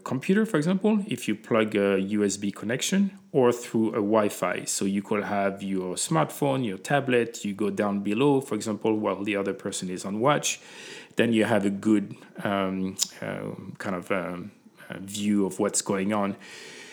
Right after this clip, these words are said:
We had the issue, it was possible on a previous system because the chart plotters have Wi-Fi, but what we realized is that as soon as you move away from the chart plotter, the,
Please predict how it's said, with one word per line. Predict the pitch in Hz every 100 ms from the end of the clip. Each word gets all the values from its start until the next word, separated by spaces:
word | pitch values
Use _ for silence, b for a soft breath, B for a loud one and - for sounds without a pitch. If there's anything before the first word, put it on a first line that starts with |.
| B B B B -
We | 139 139 139
had | 170 160
the | 165
issue, | 143 - 143 -
it | 143
was | 170 165
possible | - 151 156 170 151 165 156
on | 147
a |
previous | 143 151 147 143
system | - 147 - 156 156 156 123
because | 117 123 120 113 107
the | 110 113
chart | - 117
plotters | - 127 123 117
have | - 131
Wi-Fi, | 143 147 156 175 156 151
but | 135 104
what | 117 113
we | 113
realized | 113 127 120 113 110 107 110
is | 104 -
that | 107 104 - - - _ _ _ -
as | 131 -
soon | 160
as | 135 120
you | 120
move | 123 113
away | 107 104 110
from | 110 117
the | 117
chart | - 107
plotter, | - 117 110
the, | 107